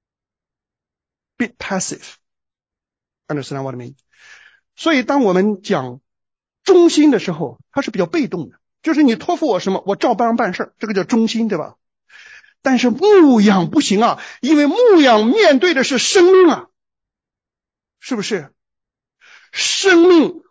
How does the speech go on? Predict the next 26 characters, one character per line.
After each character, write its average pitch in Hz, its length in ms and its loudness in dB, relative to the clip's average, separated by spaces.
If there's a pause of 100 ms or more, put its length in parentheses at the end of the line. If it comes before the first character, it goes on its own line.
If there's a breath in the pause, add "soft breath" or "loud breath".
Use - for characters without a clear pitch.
(260)
不 453 240 0
单 285 200 2
单 262 160 0
是 254 100 -6
你 226 160 -4
需 - 140 -8
要 240 140 0
照 220 260 -2
章 202 220 -6
办 196 200 -8
事 208 200 -12
啊， 151 220 -18 (760 soft breath)
生 285 380 0
命 262 200 0
是 240 200 -10
要 220 100 -4
有 175 360 -10
爱 294 460 2
的 208 120 -4
关 240 320 -4
怀 170 260 -12
的， 160 160 -12 (680)
是 - 240 -2
主 285 380 2
动 415 300 2
的， 226 240 -4